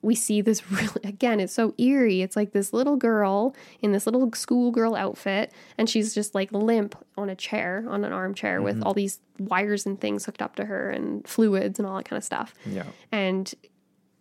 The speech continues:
Speaker 1: I love that because it's a very perfect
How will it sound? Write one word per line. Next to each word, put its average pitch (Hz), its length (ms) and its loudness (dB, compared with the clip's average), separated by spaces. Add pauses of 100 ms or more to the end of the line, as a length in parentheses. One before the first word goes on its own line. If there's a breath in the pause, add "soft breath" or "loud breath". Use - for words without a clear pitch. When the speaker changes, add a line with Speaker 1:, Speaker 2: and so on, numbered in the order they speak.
(160)
Speaker 1:
I 202 100 0
love 220 640 0
that 190 320 -6
because 214 240 2
it's 202 100 0
a 214 60 0
very 226 300 2
perfect 214 560 -2